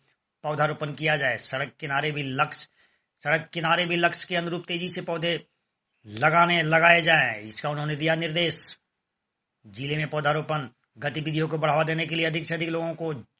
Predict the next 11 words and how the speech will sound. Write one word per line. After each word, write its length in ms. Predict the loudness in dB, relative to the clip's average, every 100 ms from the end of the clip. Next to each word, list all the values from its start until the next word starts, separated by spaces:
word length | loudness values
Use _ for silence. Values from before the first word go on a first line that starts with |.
| -8
जोड़ें 320 | -2 0 2
और 240 | 2 0
पौधारोपण 500 | -2 -4 -2 -2 -6 -6
के 100 | -8
लक्ष्य 160 | -8
को 80 | -10
प्राप्त 300 | -4 -6 -4
करें। 160 | -10 -8
मुख्यमंत्री 480 | -12 -12 -12 -10
एक 120 | -8 -8
ने 220 | -10